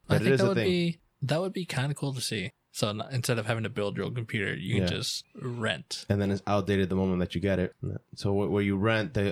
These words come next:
Speaker 1: they'll update it themselves, you know, 'cause they have cash flow. It's a good business model.
Speaker 2: It wouldn't be a bad idea.
Speaker 1: No. Maybe we should start it. <laughs>
Speaker 2: <laughs> If I could find anything.
Speaker 1: Right.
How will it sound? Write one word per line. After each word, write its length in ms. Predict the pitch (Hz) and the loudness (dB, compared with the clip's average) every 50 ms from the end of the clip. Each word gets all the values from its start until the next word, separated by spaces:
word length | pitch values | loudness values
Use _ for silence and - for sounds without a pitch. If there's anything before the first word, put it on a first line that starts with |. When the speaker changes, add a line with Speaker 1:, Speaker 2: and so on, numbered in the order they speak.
| - | 0
Speaker 1:
they'll 220 | 87 98 101 - - | 0 0 0 2 2
update 360 | 101 107 98 - 98 98 95 | 2 0 2 2 0 0 2
it 60 | 90 | 0
themselves, 720 | - 92 90 - - 117 113 110 113 110 113 - - - - | 0 -2 -2 0 2 2 4 4 2 0 -2 -6 -10 -10 -4
you 120 | - 104 | -2 -2
know, 120 | 98 95 92 | 0 0 0
'cause 200 | - 98 92 98 | -2 -2 -2 0
they 60 | 92 | 0
have 200 | 95 95 92 - | 0 0 -2 -2
cash 280 | - 110 107 104 - | -2 -2 -2 -2 -2
flow. 140 | - 127 127 - - - - - - - - | -2 -4 -4 -6 -12 -20 -20 -20 -20 -8 0
It's 140 | - 160 160 | 2 4 4
a 60 | 175 | 6
good 160 | 180 202 196 | 4 4 4
business 260 | 202 202 190 - 151 127 | 2 2 2 2 2 2
model. 320 | 127 110 98 92 92 - _ _ _ _ _ - | 2 2 2 0 -4 -6 _ _ _ _ _ -8
Speaker 2:
It 180 | 160 143 156 165 _ - 135 | -6 -6 -6 -6 _ -6 -2
wouldn't 220 | 131 143 180 202 | 0 0 0 0
be 80 | 185 185 | 0 0
a 60 | 190 | 0
bad 160 | 180 175 175 | 0 0 0
idea. 300 | 180 156 160 208 202 143 - _ _ - - | 0 0 -2 -2 -4 -4 -8 _ _ -4 -2
Speaker 1:
No. 160 | 120 143 - _ _ _ - - - - - - - - | -2 -2 -2 _ _ _ -20 -20 -20 -20 -20 -10 -4 0
Maybe 120 | 110 110 | 0 2
we 80 | 127 131 | 2 0
should 140 | - 139 | 0 -2
start 240 | - - 147 135 - - - - - - - - - | -4 -2 -2 -2 -2 -4 -6 -8 -8 -10 -6 2 4
it. 840 | 180 175 - - 180 - - 190 175 - - 160 165 - - 196 165 - - 185 - | 4 6 8 6 4 4 4 0 0 0 0 0 0 2 2 0 0 0 0 -4 -4
<laughs> 0 | |
Speaker 2:
<laughs> 0 | - - - - - - - - _ _ - _ - | -4 -8 -10 -10 -12 -18 -20 -20 _ _ -18 _ -6
If 200 | 135 - - - | -6 -6 -4 -4
I 80 | 135 | -4
could 160 | 131 - 123 - | -4 -4 -4 -2
find 260 | - 131 131 131 113 | -2 -2 -2 -2 -2
anything. 460 | 107 107 107 104 - - 123 123 143 | -2 -4 -4 -4 -4 -6 -6 -4 -2
Speaker 1:
Right. 260 | - 104 104 101 - | 0 2 2 2 0